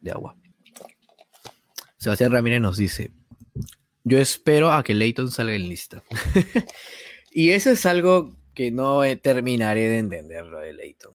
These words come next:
Pero se termina quedando, bueno, si era entre Leighton y Benítez, de verdad yo prefería Leighton que se vaya. Pero ojalá juegue. Si pensabas traer un ju-, un,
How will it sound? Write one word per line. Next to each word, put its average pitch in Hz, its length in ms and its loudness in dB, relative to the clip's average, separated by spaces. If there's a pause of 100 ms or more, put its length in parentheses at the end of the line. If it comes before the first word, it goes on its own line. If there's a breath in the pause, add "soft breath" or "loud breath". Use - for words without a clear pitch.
(180)
Pero 139 260 4
se 156 120 2
termina 175 380 2
quedando, 180 400 0
bueno, 120 300 -2 (540)
si 139 100 -6
era 143 100 0
entre 135 160 -4
Leighton 135 280 0
y 117 80 -2
Benítez, 131 360 -4
de 110 80 -6
verdad 107 220 -6
yo 104 120 -6
prefería 98 400 -8
Leighton 101 500 -12
que - 120 -20
se - 100 -20
vaya. - 260 -20 (220)
Pero 82 340 -12 (880 loud breath)
ojalá 190 320 2
juegue. 175 300 4
Si 131 140 -2
pensabas 202 500 4
traer 165 220 4
un 165 160 0
ju-, 139 340 -6
un, 165 880 -4